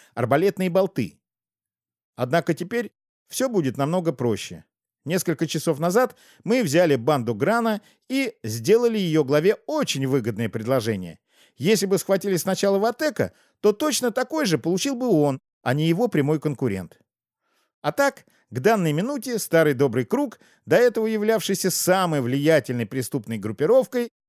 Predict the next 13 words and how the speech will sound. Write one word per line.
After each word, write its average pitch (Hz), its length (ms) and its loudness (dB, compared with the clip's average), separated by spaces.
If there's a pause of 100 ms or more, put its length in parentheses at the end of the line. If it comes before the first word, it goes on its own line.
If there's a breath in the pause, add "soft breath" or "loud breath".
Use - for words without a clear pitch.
(120)
окончательно 160 840 0
потерял 143 460 0
две 131 340 2
свои 143 360 0
многочисленные 139 760 -4
банды. 98 440 -6 (760)
Поэтому 240 600 2 (140)
нам 240 220 -2
оставалось 196 500 0
только 165 340 0
доломать 151 420 0
задержанных 214 640 0 (300 soft breath)
и 277 240 -4